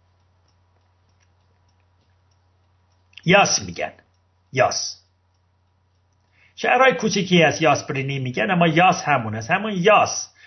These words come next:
آس، اوز، آزاد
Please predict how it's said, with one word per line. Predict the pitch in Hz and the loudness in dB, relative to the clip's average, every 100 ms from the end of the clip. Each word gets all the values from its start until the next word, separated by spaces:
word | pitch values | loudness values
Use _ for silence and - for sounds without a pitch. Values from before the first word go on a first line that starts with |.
| - _ _ _ _ - | -20 _ _ _ _ 0
آس، | 196 147 - - - _ _ _ - | 4 4 0 -12 -14 _ _ _ -6
اوز، | 180 202 135 - - - _ _ | -2 0 -2 -6 -12 -14 _ _
آزاد | 156 151 139 175 214 254 - | 0 2 2 2 4 2 -4